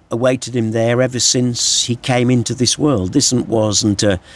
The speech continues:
a plan that went wrong or a plan that the Father made at the last minute. This was a plan known from the foundation of the world, the New Testament tells us. And I think Jesus, as a man,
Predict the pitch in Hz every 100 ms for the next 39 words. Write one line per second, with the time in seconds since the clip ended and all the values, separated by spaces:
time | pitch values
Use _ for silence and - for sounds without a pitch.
0 | - - - - 139 139 131 117 - 113
1 | 110 - 131 139 131 113 101 - _ -
2 | - 143 131 131 123 - 104 - 131 131
3 | 117 113 123 127 131 123 107 107 107 -
4 | 113 120 - - - - - - _ _
5 | _ _ - 160 127 110 113 - 120 120
6 | 123 127 127 135 131 127 - 139 135 139
7 | 135 - 139 143 151 131 92 87 - _
8 | 107 101 95 - 101 - 95 95 - 104
9 | 101 101 104 - - _ _ _ _ _
10 | _ _ _ _ _ _ - 175 208 220
11 | - 127 180 196 175 175 - - - _
12 | _ _ _ _ _ _ _ 139 160 190
13 | 175 151 135 135 127